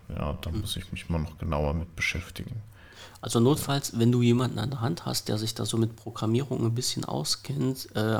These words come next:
Speaker 2: einfach mal bei, äh, geocaching punkt com, wenn du da nicht schon einen Account hast, mal einen Account machen und, äh, die, ähm, diese, ähm, wie heißen die, äh, die Cache-Titel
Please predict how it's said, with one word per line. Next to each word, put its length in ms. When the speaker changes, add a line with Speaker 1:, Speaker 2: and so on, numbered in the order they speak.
Speaker 2:
einfach 240
mal 180
bei, 360
äh, 260
geocaching 680
punkt 300
com, 340
wenn 140
du 60
da 120
nicht 140
schon 160
einen 100
Account 380
hast, 180
mal 120
einen 100
Account 480
machen 380
und, 540
äh, 140
die, 400
ähm, 1400
diese, 600
ähm, 540
wie 100
heißen 260
die, 140
äh, 240
die 80
Cache-Titel 880